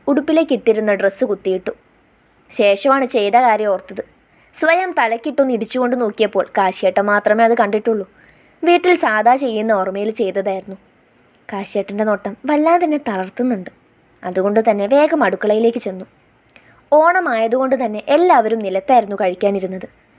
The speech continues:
സാമ്പാർ, അച്ചാർ, പപ്പടം, പുളിശ്ശേരി, അടപ്രഥമൻ അങ്ങനെ ഒരുപാടുണ്ടായിരുന്നു. എല്ലാവരും ഇരുന്നിട്ടും ഇരിക്കാതെ വിളമ്പാൻ നിന്ന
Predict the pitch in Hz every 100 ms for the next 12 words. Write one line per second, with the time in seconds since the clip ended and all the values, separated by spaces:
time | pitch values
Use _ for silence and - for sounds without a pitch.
0 | _ _ - 208 196 196 202 202 196 -
1 | 202 202 190 - 208 202 - 196 190 220
2 | 196 202 - 190 196 208 208 196 196 -
3 | - 196 226 202 185 196 247 214 208 214
4 | 208 _ _ _ - _ 339 349 370 370
5 | 370 277 208 240 240 247 208 208 233 240
6 | 254 202 196 220 262 247 226 208